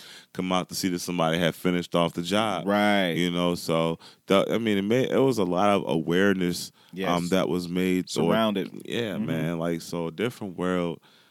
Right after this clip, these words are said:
Speaker 1: I love you, man.
Speaker 2: Word
Speaker 1: Like
Speaker 2: up.
Speaker 1: that,
Speaker 2: And I
Speaker 1: like,
Speaker 2: still watch
Speaker 1: gosh,
Speaker 2: it.
Speaker 1: yes.
Speaker 2: Facts.
Speaker 1: What are you talking about? Yes.
Speaker 2: Absolutely.
Speaker 1: So stemming off from a different world.
Speaker 2: We have the Fresh Prince
Speaker 1: Fresh Prince
Speaker 2: of
Speaker 1: of Bel-Air.
Speaker 2: Bel-Air.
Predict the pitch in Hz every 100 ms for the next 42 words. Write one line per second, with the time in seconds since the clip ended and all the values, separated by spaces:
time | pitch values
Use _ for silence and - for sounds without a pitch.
0 | _ - 85 87 101 92 87 80 80 85
1 | 82 - 98 104 - 95 80 135 90 135
2 | 131 165 147 65 - - 135 123 - -
3 | - 175 196 202 196 214 220 165 104 87
4 | 113 185 147 - 151 220 - 175 269 170
5 | - - 98 - - 131 123 120 117 113
6 | 107 98 120 117 110 107 135 127 123 117
7 | 104 98 107 127 - 92 107 - - -
8 | 107 - 76 104 - - 104 113 - 101
9 | 107 113 87 95 104 85 64